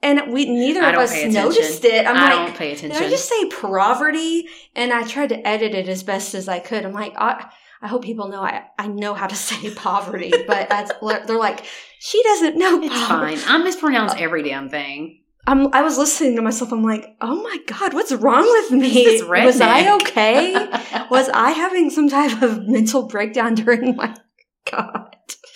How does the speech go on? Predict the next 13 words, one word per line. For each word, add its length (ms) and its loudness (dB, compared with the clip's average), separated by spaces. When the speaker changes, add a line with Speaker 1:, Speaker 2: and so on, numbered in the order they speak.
Speaker 2:
Um, 720 0
Speaker 1:
Oh, 640 6
Speaker 2:
we 60 -6
Speaker 1:
heavens. 240 -4
Speaker 2:
watched 240 2
Scream. 680 -2
Speaker 1:
Oh, 360 6
we 100 -2
did. 260 2
Speaker 2:
Went 120 -2
to 80 -2
the 40 -6
theater. 640 -2